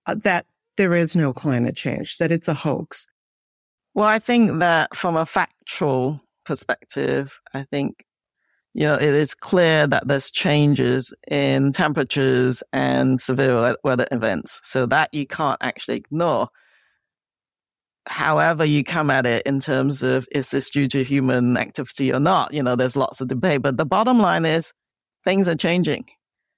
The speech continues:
Speaker 2: The glaciers are melting. The north of Canada is going up in ter-, temperature way faster than the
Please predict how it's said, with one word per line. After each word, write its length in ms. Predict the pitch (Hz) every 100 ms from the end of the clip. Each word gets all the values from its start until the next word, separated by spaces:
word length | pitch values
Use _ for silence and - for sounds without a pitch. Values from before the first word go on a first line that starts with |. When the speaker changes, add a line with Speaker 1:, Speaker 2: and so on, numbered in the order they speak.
| _ _ _ -
Speaker 2:
The 480 | 131 147 147 143 - _ _
glaciers 540 | 165 175 190 185 170 151
are 120 | 156
melting. 540 | 156 165 175 156 - - _ _ _ _ _
The 120 | - 151
north 260 | 156 165
of 160 | 165 -
Canada 680 | 202 175 170 156 151 151 -
is 160 | 151
going 360 | 156 156 151 147
up 180 | 147 - _ _ _ _ _ _ _ _ _ _ _ _ _
in 160 | 170 151
ter-, 260 | 180 151 143
temperature 460 | 185 165 - 156
way 400 | 139 156 156 156
faster 560 | 147 165 160 - 147 139
than 240 | 139 143
the 240 | 139 156